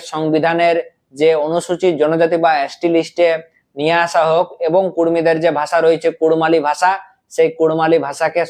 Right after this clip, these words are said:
সংবিধানের যে অষ্টম তফসিলিভুক্ত করা হোক। মূলত এই তিনটা বড় দাবি,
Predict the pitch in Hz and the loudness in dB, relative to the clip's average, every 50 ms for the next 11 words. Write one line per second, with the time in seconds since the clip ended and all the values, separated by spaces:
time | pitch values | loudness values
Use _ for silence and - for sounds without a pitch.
0 | - - 147 151 151 151 151 151 160 165 175 190 202 202 202 - _ _ _ _ | -6 -10 -8 -4 -2 0 0 0 0 2 2 2 2 0 -2 -6 _ _ _ _
1 | _ - 135 139 160 165 165 165 160 160 - - _ _ _ _ _ _ _ _ | _ -8 -2 0 2 2 2 0 -2 -4 -8 -20 _ _ _ _ _ _ _ _
2 | _ _ _ _ _ _ - 135 143 139 - - 196 196 196 196 196 185 175 - | _ _ _ _ _ _ -4 -4 -4 -4 -2 0 0 0 0 0 -4 -8 -12 -16
3 | _ _ _ _ _ _ _ _ _ _ _ - 156 151 - - - 170 175 180 | _ _ _ _ _ _ _ _ _ _ _ -2 -2 -2 -2 -2 -2 0 0 2
4 | 160 143 147 - - 175 156 139 156 151 143 135 131 127 135 143 151 165 180 185 | 2 0 -2 -2 -2 -2 0 2 2 2 2 0 -2 -6 -6 -4 -2 0 0 0
5 | 185 196 196 185 160 170 170 165 165 - 165 175 180 175 180 190 180 151 143 151 | 2 2 0 2 2 0 0 0 0 -2 -2 0 0 0 0 0 0 0 0 2
6 | 160 170 165 151 147 143 151 165 185 | 2 2 0 0 -2 -2 0 0 0